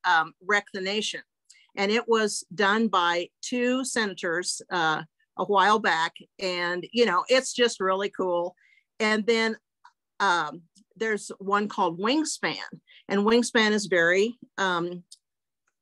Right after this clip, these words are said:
Wreck the Nation is super political. Wingspan is, uh, ornitho-, orn-, ornithology.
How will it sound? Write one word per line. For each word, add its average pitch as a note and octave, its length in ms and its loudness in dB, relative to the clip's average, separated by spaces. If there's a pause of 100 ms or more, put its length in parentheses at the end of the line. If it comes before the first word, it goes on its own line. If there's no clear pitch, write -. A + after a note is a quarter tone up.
(460)
Wreck G#3 340 2
the C#4+ 100 4
Nation A#3 340 4
is F#3+ 160 -4
super G#3 240 0
political. E3 600 -4
Wingspan F#3+ 720 4
is, E3+ 480 2
uh, E3 220 -4
ornitho-, G3+ 540 2 (160)
orn-, G3+ 220 0 (100)
ornithology. F3+ 840 -2